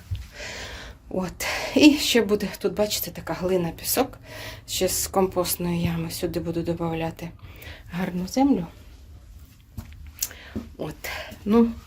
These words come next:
от на сьогодні поки що так от я зробила, доріжку цю вигребла трохи. Ну, тут бур'яни пополола, ще там залишилось.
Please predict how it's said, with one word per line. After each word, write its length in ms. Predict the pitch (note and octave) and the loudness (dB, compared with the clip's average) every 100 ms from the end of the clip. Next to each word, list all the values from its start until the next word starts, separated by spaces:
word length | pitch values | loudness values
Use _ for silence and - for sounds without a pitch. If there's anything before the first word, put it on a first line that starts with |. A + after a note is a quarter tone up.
| - | -14
от 160 | - | -6
на 100 | F#3 | 0
сьогодні 600 | F#3+ G3+ F#3 G3+ G#3 G3 F#3+ - - - - - - - - - | 6 8 10 8 10 8 8 0 -20 -20 -20 -20 -16 -14 -14 -6
поки 260 | G2+ - F#3 | -6 -4 -2
що 280 | - F3 E3+ | 0 0 0
так 360 | - C3+ - | -4 -8 -8
от 180 | C#3+ - | -14 -10
я 100 | E3 | -8
зробила, 560 | - E3 F3 A#3 C#4 G3 | -6 -8 -4 0 2 2
доріжку 540 | F3+ F#3 F#3 - F3 | 0 -2 -2 -4 -6
цю 200 | - D#3+ | -6 -4
вигребла 640 | F#3 B3 A3+ F3+ D#3+ D#3 E3 - - - - - | -2 -2 0 -2 -2 -6 -8 -14 -20 -18 -20 -14
трохи. 400 | - D#3+ D#3 F3+ D#3+ - - - | -4 -2 -2 -6 -6 -10 -16 -12
Ну, 120 | G3 - - - - - | -12 -12 -16 -16 -14 -6
тут 200 | - E3+ | -6 -4
бур'яни 460 | F#3+ F#3+ F#3+ F#3+ | -2 0 0 0
пополола, 640 | F#3+ F#3 F#3 F3+ A3 A#3+ F3+ | -4 -8 -6 -2 0 0 0
ще 200 | - G3 | -2 -6
там 280 | - D#3 D#3 | -6 -8 -6
залишилось. 840 | D#3+ D#3+ - - D3+ D3 - - | -8 -8 -8 -8 -8 -12 -10 -8